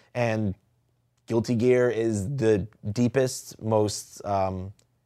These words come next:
yeah, it's, it's just the deepest fighter on that list. Uh,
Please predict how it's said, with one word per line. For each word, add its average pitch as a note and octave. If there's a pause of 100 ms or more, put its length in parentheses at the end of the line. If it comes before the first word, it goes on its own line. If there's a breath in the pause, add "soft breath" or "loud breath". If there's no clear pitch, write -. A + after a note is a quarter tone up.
(840)
yeah, F#3
it's, A#2
it's E3+
just F3
the F3
deepest C3+
fighter A#2+
on G2+
that G2+
list. A#2
Uh, G2+